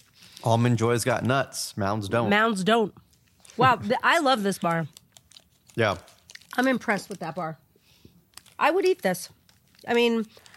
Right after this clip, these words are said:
Speaker 2: I tend to go for bars that have less than two hundred calories, so this would make it into my world. And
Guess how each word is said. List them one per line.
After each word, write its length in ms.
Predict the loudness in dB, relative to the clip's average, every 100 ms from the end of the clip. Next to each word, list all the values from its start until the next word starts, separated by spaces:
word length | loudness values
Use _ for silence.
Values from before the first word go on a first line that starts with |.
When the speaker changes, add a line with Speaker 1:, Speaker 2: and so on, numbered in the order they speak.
| -8 -2
Speaker 2:
I 80 | -2
tend 320 | 0 0 0
to 80 | -2
go 180 | 0 0
for 140 | 2
bars 280 | 2 2 0
that 100 | -2
have 160 | -2
less 160 | -2 -2
than 160 | -4 -6
two 160 | -4
hundred 220 | -4 -4 -6
calories, 440 | -6 -4 -6 -8
so 240 | -4 -4 -2 -6 -14 _ -20 -10
this 200 | -8 -4
would 160 | -4 -2
make 220 | -2 -2
it 100 | -4
into 280 | -4 -4 -4
my 320 | -6 -4 -6 -8 _
world. 540 | -6 -4 -4 -6 -10 -12 -6
And 280 | -2 -2